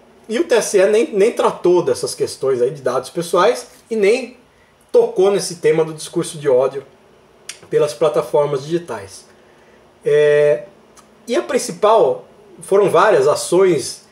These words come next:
de investigação judicial eleitoral que o T S E enfrentou,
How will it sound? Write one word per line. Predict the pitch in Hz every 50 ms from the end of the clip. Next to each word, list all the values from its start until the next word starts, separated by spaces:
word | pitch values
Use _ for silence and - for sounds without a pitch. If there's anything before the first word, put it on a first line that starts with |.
| _ _ _ -
de | 147 147
investigação | 147 151 139 - - - - 147 135 - - - - 170 190 196 165
judicial | 139 147 147 143 - - - 147 143 131 127 123 127
eleitoral | 139 151 170 170 - 214 160 175 196 196 - - - - _ _ _ _ _ _ -
que | -
o | 139 -
T | - 139
S | 131 - - - - - 135
E | 127 127 127 123 110 - - _ _ _ _ _ -
enfrentou, | 131 - - 175 185 175 175 - 190 214 190 - -